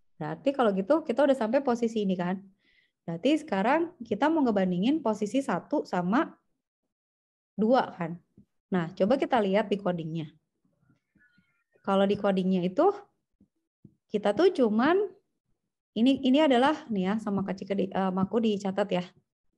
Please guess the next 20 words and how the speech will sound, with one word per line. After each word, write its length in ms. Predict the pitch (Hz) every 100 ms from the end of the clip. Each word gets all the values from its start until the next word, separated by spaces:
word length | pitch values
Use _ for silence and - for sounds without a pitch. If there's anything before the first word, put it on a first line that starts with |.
| _ _
Eh, 220 | 190 185 185
ini 160 | 202
misalnya, 720 | 226 208 202 196 220 226 226 - - _ _ _ _ _ _ _ _ _ _ _
kita 160 | - 196
kasih 240 | 185 190
kesim-, 400 | 190 196 202 190
eh, 200 | 185 190 190
kita 160 | 190
kasih 320 | 185 190 190
catatan 400 | 190 190 185 175
di 80 | 170
sini. 300 | 175 180 202 226 233 - _ _ _ _ _
Oh, 480 | - 185 185 185 190 185 _ _ _ _ - - -
how 160 | 180 180
many 640 | 180 180 180 180 185 185
numbers? 800 | 185 185 180 180 185 170 - - _ _ _ _ - - _
Di 160 | 180
sini 640 | 185 185 190 220 262 254 - _ _ _ _ _
kita 160 | - 190
kasih 160 | 196